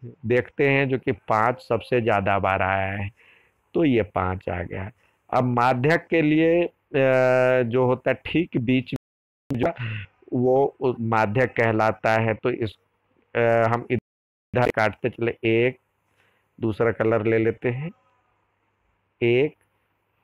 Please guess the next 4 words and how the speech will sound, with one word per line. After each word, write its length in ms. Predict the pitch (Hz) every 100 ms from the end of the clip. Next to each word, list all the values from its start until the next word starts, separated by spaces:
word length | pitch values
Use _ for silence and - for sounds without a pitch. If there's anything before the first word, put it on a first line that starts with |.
| 110
दो, 460 | 117 123 131 151 - _ _
तीन, 380 | 131 120 123 143 - _ _ _
इधर 300 | - 123 131
से 180 | 127 147